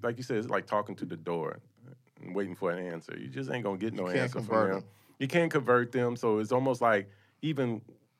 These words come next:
Speaker 1: wasting talking about them in a political way. It's just,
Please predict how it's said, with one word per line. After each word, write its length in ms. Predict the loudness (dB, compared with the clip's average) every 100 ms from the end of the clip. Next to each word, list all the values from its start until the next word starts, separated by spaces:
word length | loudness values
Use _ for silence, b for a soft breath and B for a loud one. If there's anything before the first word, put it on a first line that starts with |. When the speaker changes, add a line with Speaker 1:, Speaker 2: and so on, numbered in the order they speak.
| _ _ _ _
Speaker 1:
wasting 880 | -8 0 0 0 -4 -4 -4 -6 -10 _ _ _ _ _ _ _ _ _ 0
talking 420 | 2 2 0 -4
about 340 | 4 4 4
them 140 | 0 -4
in 120 | -4
a 40 | -6
political 640 | -6 0 2 2 0 -4
way. 320 | 0 0 -2 -8 _ _ _ _ -14
It's 120 | -8
just, 260 | -8 -10